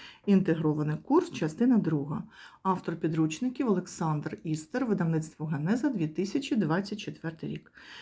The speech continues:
Не будуючи графіка, знайдіть нулі функції і чотири завдання. Приступаємо до виконання. Нулем функції називають таке значення аргументу, для якого значення функції дорівнює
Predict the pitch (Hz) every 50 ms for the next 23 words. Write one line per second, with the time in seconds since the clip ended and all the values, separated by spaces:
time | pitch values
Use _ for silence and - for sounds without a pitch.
0 | - - - - 226 269 233 214 254 175 175 165 156 151 151 - - 160 160 165
1 | 170 156 127 123 - - 233 220 - 294 302 349 - - 214 202 202 196 185 202
2 | 240 240 - 185 196 226 294 330 320 - - 196 170 165 160 156 - - - 160
3 | 165 - - 302 370 381 - - - - - 220 247 254 254 220 - - 151 -
4 | - - 143 151 151 - - 170 - - _ _ _ _ _ _ _ - - -
5 | - - - - - - - - _ _ - 277 381 392 - - 254 208 - -
6 | 170 170 170 165 165 165 156 165 156 151 156 156 - 160 156 156 147 151 160 170
7 | 180 220 269 311 - - - - 214 240 320 339 233 185 180 196 208 214 - -
8 | - 185 160 160 170 - - - 226 220 208 220 220 226 226 202 175 170 160 160
9 | 190 196 - - 214 214 220 - 180 180 170 180 175 165 156 156 156 - - 165
10 | 160 160 - 160 156 156 151 160 156 156 143 151 151 156 165 180 - - 311 330
11 | 320 - - - - - _ - - 165 190 196 190 180 180 - - 165 156 160
12 | 156 156 165 160 160 147 147 - - - 165 160 165 - - - 302 359 370 381
13 | - - - 381 381 349 247 180 160 165 196 233 262 247 233 233 240 254